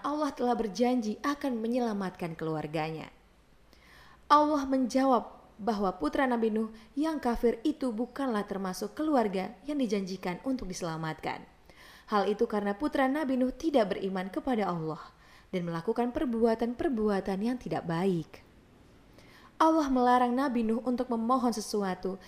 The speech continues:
kecuali bila ia yakin bahwa hal itu benar. Nabi Nuh kemudian menyesal. Ia mengakui kesalahannya.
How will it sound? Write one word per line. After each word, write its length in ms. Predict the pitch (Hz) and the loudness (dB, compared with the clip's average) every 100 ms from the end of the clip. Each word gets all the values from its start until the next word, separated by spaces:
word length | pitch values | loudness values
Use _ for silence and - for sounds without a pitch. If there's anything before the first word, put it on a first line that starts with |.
| - - | -20 -8
kecuali 400 | 339 320 311 302 | -4 4 4 4
bila 240 | 233 302 302 | 2 0 2
ia 160 | 269 262 | 2 2
yakin 560 | 254 277 277 - 202 - - | 2 0 -2 -2 -2 -4 -14
bahwa 480 | 226 233 220 233 - - - | -2 -2 0 -2 -4 -12 -4
hal 160 | 359 359 | 2 2
itu 240 | 226 - | 0 -2
benar. 320 | 170 165 160 - - - - - - - - - - | -4 -4 -6 -8 -16 -20 -20 -20 -20 -20 -20 -20 -6
Nabi 240 | 185 190 202 | -2 0 2
Nuh 160 | 233 | 0
kemudian 480 | 240 208 208 220 220 | 0 -2 0 0 0
menyesal. 720 | 254 247 226 - 214 170 165 - - - | -2 -2 -2 -4 -4 -4 -8 -14 -20 -10
Ia 240 | - 320 311 | -2 0 2
mengakui 480 | 269 254 254 277 262 | 2 0 0 -2 -2
kesalahannya. 1040 | - 269 202 185 175 190 190 180 160 165 | -4 -4 -2 -2 -4 -6 -6 -6 -8 -10